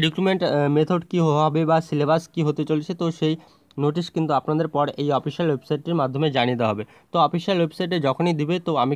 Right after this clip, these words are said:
কিন্তু আপনাদের নতুন আরেকটি ভিডিও বানিয়ে আপলোড করে দেবো। তো সেই জন্য কিন্তু আপনারা আমাদের চ্যানেলটি অবশ্যই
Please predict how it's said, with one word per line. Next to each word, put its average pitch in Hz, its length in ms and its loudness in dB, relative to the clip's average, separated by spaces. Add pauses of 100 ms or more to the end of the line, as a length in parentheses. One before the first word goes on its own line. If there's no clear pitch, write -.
কিন্তু 156 240 -2
আপনাদের 143 340 -4 (520)
নতুন 139 200 0 (100)
আরেকটি 139 300 -2
ভিডিও 139 220 0
বানিয়ে 151 260 2
আপলোড 156 280 -2
করে 160 180 0
দেবো। 175 200 0
তো 175 120 0
সেই 139 140 0
জন্য 151 120 0 (120)
কিন্তু 143 180 -2 (380)
আপনারা 156 260 -2
আমাদের 156 240 0
চ্যানেলটি 135 300 0 (100)
অবশ্যই 135 300 -2